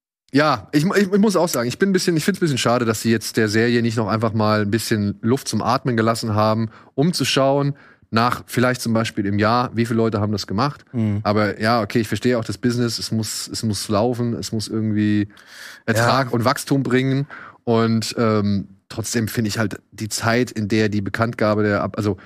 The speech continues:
Speaker 1: die Zeit, die die Serie hatte, um irgendwie wirken zu können und das auch noch mit relativ positivem Kritikerecho, ähm, finde ich zu kurz.
Speaker 2: Ja, ist schon fies. Mir tut's leid für die Leute,
Speaker 1: Ja.
Speaker 2: die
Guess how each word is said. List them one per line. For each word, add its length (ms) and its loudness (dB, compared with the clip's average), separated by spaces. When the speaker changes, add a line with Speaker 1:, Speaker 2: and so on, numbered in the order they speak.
Speaker 1:
die 80 -2
Zeit, 340 0
die 40 0
die 80 2
Serie 380 2
hatte, 240 -2
um 180 -4
irgendwie 320 0
wirken 280 0
zu 160 -6
können 380 -2
und 160 -4
das 120 -2
auch 100 -2
noch 80 0
mit 220 0
relativ 360 -2
positivem 800 -2
Kritikerecho, 920 0
ähm, 320 2
finde 220 -6
ich 100 -6
zu 100 -12
kurz. 480 -10
Speaker 2:
Ja, 280 2
ist 200 -2
schon 200 0
fies. 500 0
Mir 120 -2
tut's 180 -2
leid 240 0
für 100 -4
die 80 -2
Leute, 240 0
Speaker 1:
Ja. 80 -2
Speaker 2:
die 180 0